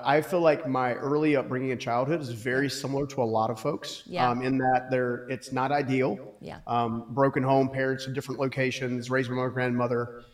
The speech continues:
Speaker 2: Yeah.
Speaker 1: At nine years old, I was forced to basically step up really quickly and help my grandmother take care of herself.
Speaker 2: Mm.
Speaker 1: And, uh,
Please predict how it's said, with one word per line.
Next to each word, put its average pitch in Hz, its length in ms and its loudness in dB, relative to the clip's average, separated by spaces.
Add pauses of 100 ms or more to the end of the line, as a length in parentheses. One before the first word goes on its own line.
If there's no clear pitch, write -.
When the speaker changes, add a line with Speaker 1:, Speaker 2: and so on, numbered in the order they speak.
(180)
Speaker 2:
Yeah. - 100 -4
Speaker 1:
At 127 80 0
nine 139 240 6
years 151 180 4
old, 139 220 8
I - 20 8
was 123 160 2
forced 127 360 -2
to 120 240 -2
basically 127 320 -2
step 135 360 2
up 135 180 4
really 131 300 0
quickly 135 400 -4
and 120 140 -2
help 139 140 -2
my 123 120 -2
grandmother 123 380 0
take 120 180 -8
care 117 160 -2
of 120 60 -2
herself. 175 340 -2 (220)
Speaker 2:
Mm. 175 180 -12 (760)
Speaker 1:
And, 131 340 4
uh, 123 300 6